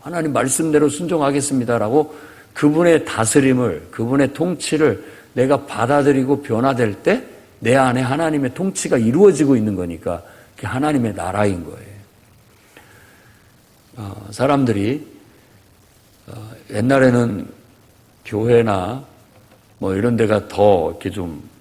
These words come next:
우월한, 권위적인, 더 우월한 위치에 있었고 일반 성도들은 다들 어려운, 더 좀 어렵게 사는 입장에 있다 보니까 더 목회자나 교회나 또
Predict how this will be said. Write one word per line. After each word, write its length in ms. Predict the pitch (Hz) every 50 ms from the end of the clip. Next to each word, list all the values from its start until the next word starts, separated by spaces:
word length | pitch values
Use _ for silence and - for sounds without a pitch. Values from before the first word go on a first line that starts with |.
| _ _ -
우월한, 760 | 120 120 147 170 175 170 156 135 117 101 92 - - - - - - _ _ _ _ _ _ _ _ _ _ _ _
권위적인, 680 | - 101 113 135 127 113 131 107 98 101 87 80 - -
더 260 | 98 95 78 - - -
우월한 560 | - 104 110 123 147 165 175 170 151 127 110 107
위치에 340 | 107 101 - - - 101
있었고 540 | 95 82 - - - - 82 - - - 95 - _ _ _ _ _ _ _ _ _ _ _
일반 260 | 98 110 110 117 110
성도들은 580 | 104 120 120 143 135 127 110 113 104 104 101 -
다들 600 | - - - - 110 - 127 110 101 92 - - - - -
어려운, 560 | - - 101 117 120 117 117 110 95 85 - - - - - _ _
더 180 | - 98 98 98
좀 300 | 98 104 101 87 73 - - - - - - - - _ _ _
어렵게 440 | - - 113 117 135 127 - 147 131
사는 340 | - 117 117 117 110 104 92
입장에 480 | 90 101 98 - - - 113 104 98
있다 240 | 90 87 - - 98
보니까 480 | 90 95 92 95 92 - - 95 90 92 _ _ _ _ _ - - - - _ _ _ _ _ _ _ _ _ _ _ _
더 480 | - - - 113 127 127 117 107 92 -
목회자나 880 | 113 104 101 101 - 120 113 107 113 104 101 98 98 98 98 95 95 90 98 - _ _ _
교회나 800 | - - 95 98 104 104 101 98 95 92 90 90 90 101 107 104 - _ _ _ _ _ _ _ _ _ _ _
또 400 | - 104 98 92 90 90 90 90